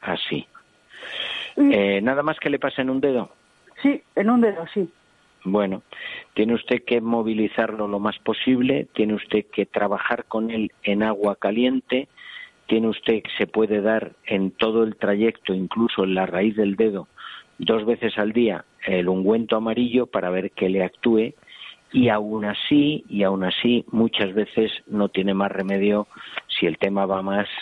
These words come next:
Speaker 1: que recurrir al, al traumatólogo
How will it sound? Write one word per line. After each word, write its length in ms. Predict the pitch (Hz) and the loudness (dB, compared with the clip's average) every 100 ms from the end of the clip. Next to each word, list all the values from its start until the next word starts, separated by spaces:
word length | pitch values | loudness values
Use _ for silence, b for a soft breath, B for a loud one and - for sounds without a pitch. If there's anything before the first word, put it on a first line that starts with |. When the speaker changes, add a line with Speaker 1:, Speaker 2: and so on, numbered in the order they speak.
| - | -6
Speaker 1:
que 140 | 101 92 | -2 -2
recurrir 720 | 92 87 92 87 98 101 - _ | -2 -4 -2 2 2 2 -2 _
al, 840 | - 92 90 90 85 82 80 - - | -4 -2 -2 -2 -2 -4 -4 -8 -6
al 220 | - 92 | -4 -2
traumatólogo 840 | - 98 95 95 101 101 98 104 | 0 0 0 -2 0 0 2 0